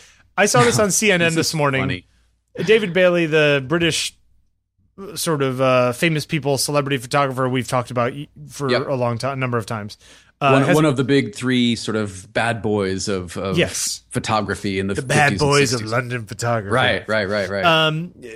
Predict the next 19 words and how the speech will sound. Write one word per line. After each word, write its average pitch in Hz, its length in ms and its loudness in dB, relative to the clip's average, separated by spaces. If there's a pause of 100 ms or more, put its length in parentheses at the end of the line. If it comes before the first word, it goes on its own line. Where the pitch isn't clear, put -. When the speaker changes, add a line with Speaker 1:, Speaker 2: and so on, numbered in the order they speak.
(120)
Speaker 1:
would, 196 240 -2
w-, 208 340 -4
uh, 196 140 0
David 208 360 0
Bailey's 208 300 2
new 185 160 2
book. 180 240 0
Now, 185 80 -2
how 208 160 0
would 233 100 -2
you 214 140 -2
say 165 280 2
that 135 140 0
this 135 160 -4
is 127 220 -4
supposed - 320 -2
to - 80 -12
be 110 100 -4
read? 98 360 -8